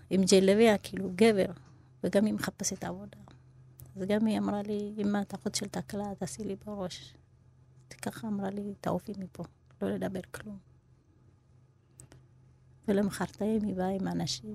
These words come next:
יש רכב בחוץ, ו-, היא נכנסה, אמרה להם, "תביאו לי,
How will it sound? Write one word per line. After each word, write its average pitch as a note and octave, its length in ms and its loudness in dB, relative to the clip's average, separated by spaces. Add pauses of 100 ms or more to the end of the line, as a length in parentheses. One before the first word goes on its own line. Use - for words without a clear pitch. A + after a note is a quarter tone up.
יש F#3 200 -4
רכב F3+ 320 -8 (100)
בחוץ, A3+ 580 -2 (540)
ו-, G3+ 60 -10 (3750)
היא A3+ 80 4
נכנסה, G3 360 2
אמרה G#3 200 2
להם, G3 220 2
"תביאו G3+ 360 -2
לי, G3+ 120 0